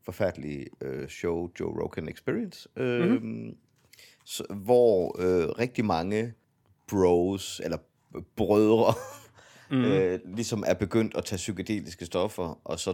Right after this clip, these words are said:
Speaker 1: tro, at de har fundet ud af store ting omkring verden, bare fordi de har været på psykedeliske stoffer.
Speaker 2: Mhm.
Speaker 1: Øh, den,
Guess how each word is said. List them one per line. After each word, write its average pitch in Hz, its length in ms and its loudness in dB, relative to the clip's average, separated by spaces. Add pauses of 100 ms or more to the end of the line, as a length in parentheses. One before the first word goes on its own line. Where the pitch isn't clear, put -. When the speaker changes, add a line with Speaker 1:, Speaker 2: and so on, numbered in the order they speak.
(120)
Speaker 1:
tro, - 280 -4
at - 200 -8
de 87 40 -4
har 90 80 0
fundet 87 240 -6
ud 92 180 -4
af 90 80 -2
store 92 280 -4
ting 95 360 -8
omkring 85 380 -6
verden, 80 340 -4
bare 82 160 -2
fordi 90 160 -10
de 82 160 -10
har 82 60 -6
været 73 180 -6
på - 60 -18
psykedeliske 92 580 -12
stoffer. 107 380 -6 (460)
Speaker 2:
Mhm. 143 120 -6
Speaker 1:
Øh, 87 600 0 (760)
den, 117 120 -2